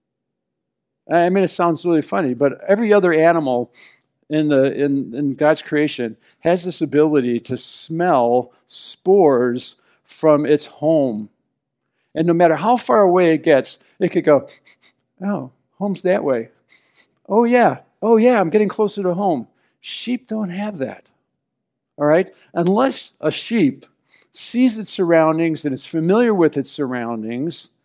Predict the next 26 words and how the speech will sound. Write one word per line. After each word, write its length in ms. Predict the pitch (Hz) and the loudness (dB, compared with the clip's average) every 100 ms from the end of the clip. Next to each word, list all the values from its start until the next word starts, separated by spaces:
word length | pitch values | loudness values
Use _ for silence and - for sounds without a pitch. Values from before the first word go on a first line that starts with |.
| _ _ _ _ _ _ | _ _ _ _ _ _
unless 320 | 131 139 220 - | -10 -4 -4 -4
they 160 | 196 | -8
have 460 | 165 - 170 196 175 | -10 -12 -10 -8 -4
that 180 | 175 160 | -2 -2
ability, 640 | 127 170 196 123 110 110 _ _ | -4 -4 -2 -4 -6 -10 _ _
they 120 | 214 254 | -4 -4
can't 320 | - 120 - | -4 -10 -8
find 200 | 139 151 | -8 -6
their 100 | 156 | -6
way 140 | 175 | -8
home. 200 | 180 294 _ _ _ _ _ _ _ - | -10 -12 _ _ _ _ _ _ _ 0
They 200 | 214 208 | 2 4
are 180 | 165 139 | 2 2
lost. 500 | 143 151 117 - _ _ - | 2 0 0 -6 _ _ -6
A 60 | |
lost 640 | 151 156 180 185 - _ - | -2 0 0 0 -8 _ -18
sheep 420 | - 175 180 _ _ | -10 -8 -8 _ _
stays 680 | - - - 143 139 135 - - | -16 -10 -2 2 2 -2 -10 -12
lost, 540 | 120 123 110 - - _ _ | -6 -6 -6 -16 -20 _ _
unless 760 | - 160 175 240 196 196 - - _ _ _ - | -8 -4 0 2 0 -2 -10 -20 _ _ _ -8
the 80 | 151 | -4
shepherd 340 | - 160 160 | -2 -2 0
goes 400 | 147 143 143 - _ _ _ _ _ | 0 0 0 -8 _ _ _ _ _
and 120 | 127 | -12
finds 340 | - 143 143 135 | -2 -2 -2 -4
them 280 | 139 139 | -6 -8